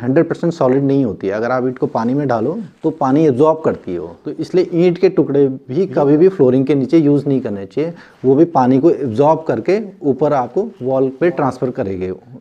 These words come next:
तो जिससे कि आपका again सीलन आएगा। तो अब उसके लिए जो फ्लोर के नीचे आपको किस, क्या-क्या सावधानी बरतनी है, वो मैं बात कर लेता हूँ कि सबसे पहले आपने क्या किया, मिट्टी को फिलिंग करी, वो प्योर मिट्टी होना चाहिए या रिवर बेड होना चाहिए, जिसको हम नदी की बजरी बोलते हैं।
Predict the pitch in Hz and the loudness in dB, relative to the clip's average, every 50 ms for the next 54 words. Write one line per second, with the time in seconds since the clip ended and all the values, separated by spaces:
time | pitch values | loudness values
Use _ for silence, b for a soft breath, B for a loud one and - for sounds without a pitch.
0 | _ - 131 123 131 - - 147 139 160 147 120 117 - 170 170 170 - - - | _ -8 -6 -6 -4 -2 -2 0 2 2 2 0 0 0 -2 -4 -4 -6 -8 -4
1 | 123 120 139 156 156 - - 123 101 98 92 90 87 82 90 87 - _ _ _ | -2 -2 -2 -2 -2 -2 -2 -2 -2 -2 -6 -12 -12 -12 -14 -16 -18 _ _ _
2 | 156 160 - - - 160 156 - - - 180 - - - 170 165 170 180 175 165 | -6 -6 -6 -4 -4 -4 -4 -4 0 0 0 0 2 2 4 6 6 6 4 4
3 | 160 175 170 156 139 127 - - - 143 170 180 - 190 170 165 151 - 180 156 | 4 2 2 0 -2 -8 -10 -4 -2 -2 0 0 0 2 2 2 2 2 2 2
4 | 147 - 170 156 - - 165 165 - 160 151 139 - 190 190 185 - 117 117 - | 2 2 2 2 2 2 0 0 0 -2 -4 0 2 2 2 2 2 -2 -6 -14
5 | - - 151 143 135 135 151 156 156 143 131 123 - 147 151 170 170 156 143 143 | -8 -2 0 0 2 2 2 2 4 4 2 2 0 -2 -2 -2 -2 0 2 4
6 | 139 139 139 131 127 120 113 - - 113 113 110 - 156 170 165 170 170 - 185 | 4 4 4 4 2 2 0 0 -2 -4 -4 -4 -4 -4 -4 -4 -4 -2 -2 -2
7 | - - - 185 175 180 151 151 156 147 131 120 - 151 147 143 147 131 117 - | -2 0 -2 0 2 2 4 4 4 4 2 2 0 -2 -4 -2 -2 -4 -4 -4
8 | 156 165 - - - 135 135 - - 156 156 160 156 - 139 123 139 139 143 143 | -6 -8 -8 -10 -8 -6 -6 -4 -2 0 0 0 0 0 0 0 2 2 2 4
9 | 160 175 175 170 165 170 - 156 151 151 151 160 143 - - 143 139 135 131 127 | 6 6 6 6 4 4 2 4 4 4 2 2 0 2 2 2 2 4 2 0
10 | 123 127 - 151 185 196 180 156 143 139 127 131 120 123 120 117 117 117 110 107 | 0 0 0 0 0 2 2 2 4 4 4 4 4 4 2 2 2 0 0 -2
11 | - - 110 101 98 98 - 123 117 110 113 104 - 117 113 117 123 117 - _ | -4 -8 -8 -8 -8 -6 -4 -4 -4 -4 -4 -6 -6 -8 -6 -6 -8 -10 -10 _
12 | 127 131 123 127 120 120 127 110 107 101 104 104 98 95 92 90 87 - 127 151 | -6 -2 0 0 2 2 2 2 2 2 2 0 -2 -2 -4 -8 -8 -10 -10 -10
13 | 160 156 147 | -12 -16 -18